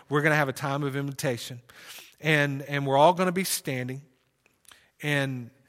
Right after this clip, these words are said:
every head bowed and every eye closed. If you need to come and trust Jesus Christ as your Lord and Savior this morning, then I wanna invite you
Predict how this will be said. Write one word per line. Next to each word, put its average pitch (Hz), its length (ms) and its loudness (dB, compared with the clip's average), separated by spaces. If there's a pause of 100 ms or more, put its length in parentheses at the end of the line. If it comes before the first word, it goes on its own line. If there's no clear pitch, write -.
(280)
every 147 240 0
head 165 300 2
bowed 160 300 6
and 147 80 0
every 151 260 4
eye 151 140 4
closed. 147 520 -2
If 123 160 -8
you 160 140 -2
need 180 180 0
to 147 80 -4
come 170 460 -4 (200)
and 123 140 -8
trust 131 320 -2
Jesus 170 400 -2
Christ 156 380 0
as 135 100 -6
your 135 80 -4
Lord 147 220 0
and 160 100 -4
Savior 151 320 -2
this 143 240 -6
morning, 135 260 -6
then 127 120 -6
I 139 80 2
wanna 147 180 -2
invite 131 500 -2
you 120 200 -8